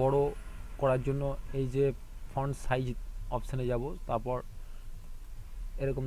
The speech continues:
ধরনের রাখবো লেখাটা। এবার লেখাটা এখন অ্যানিমেশন আছে, প্লে করে দেখবো অ্যানিমেশন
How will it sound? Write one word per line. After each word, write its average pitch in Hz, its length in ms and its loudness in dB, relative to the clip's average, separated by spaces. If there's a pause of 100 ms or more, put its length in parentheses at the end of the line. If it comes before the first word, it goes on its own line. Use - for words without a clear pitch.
ধরনের 123 340 2
রাখবো 110 280 2
লেখাটা। 110 280 -2 (560)
এবার 107 120 2
লেখাটা 117 400 0
এখন 147 200 -2
অ্যানিমেশন 135 540 0
আছে, - 160 -2 (160)
প্লে 127 200 2
করে 135 200 2
দেখবো 127 240 0
অ্যানিমেশন 127 440 -2